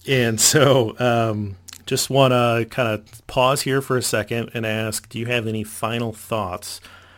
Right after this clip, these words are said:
about the draft class, the, the Bears prospects, the taking certain positions guys, uh, anybody that sticks out, any themes, any, anything like that? Any final thoughts on the draft as we get ready for it?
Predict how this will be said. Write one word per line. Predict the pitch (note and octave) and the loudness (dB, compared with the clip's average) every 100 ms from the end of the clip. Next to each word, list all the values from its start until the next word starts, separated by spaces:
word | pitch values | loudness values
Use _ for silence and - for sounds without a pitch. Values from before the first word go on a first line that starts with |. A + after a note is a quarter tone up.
| _ G#2+ | _ -14
about | G2+ G#2 G#2 G#2 - | -6 -4 -2 -4 -6
the | G2 | -8
draft | A2 G#2 - | -6 -6 -6
class, | D#3+ E3 D#3 - | -6 -4 -4 -6
the, | - G#2 G#2 F#2+ - - - - | -8 -6 -6 -8 -14 -20 -20 -10
the | G2 F#2+ | -8 -8
Bears | F#2+ A2+ A2 | -4 -2 -2
prospects, | C3 A#2 - A#2 A2 - - | 0 0 0 -4 -4 -8 -8
the | G#2+ G2+ G2+ G2+ F#2+ - - - | -6 -6 -6 -8 -10 -16 -20 -12
taking | - A2+ A2 | -8 -6 -6
certain | G#2+ A2+ - G#2+ G#2 G2+ G2 | -6 -6 -6 -8 -8 -10 -10
positions | G#2+ B2 B2+ B2 A2+ | -8 -6 -6 -6 -2
guys, | A#2 A#2 A2+ A2+ G#2+ - - | 0 0 0 -2 -4 -8 -8
uh, | G#2 G2 G2 | -6 -6 -6
anybody | A#2 A2+ A2 | -4 -4 -4
that | G#2 | -4
sticks | - A2+ A#2+ | -8 -6 -2
out, | A2+ G#2+ | -2 -2
any | G#2 | -6
themes, | G2 - C3 B2+ B2 A#2+ A2+ | -10 -8 -4 -2 -2 -2 -4
any, | G#2+ G#2 C#3+ | -8 -8 -6
anything | D#3 - C#3+ | -4 -4 -4
like | A#2+ A#2 - | -2 -4 -6
that? | E2 G#2 | -10 -8
Any | B2+ | -8
final | B2 B2 B2 A#2 | -6 -6 -6 -6
thoughts | G#2+ G2+ - | -6 -6 -8
on | G2 | -10
the | |
draft | F#2+ F2 F2 - | -8 -8 -8 -10
as | F2+ F#2+ | -10 -12
we | F#2 | -12
get | F2+ | -12
ready | E2 E2 | -12 -16
for | - - | -18 -16
it? | - | -14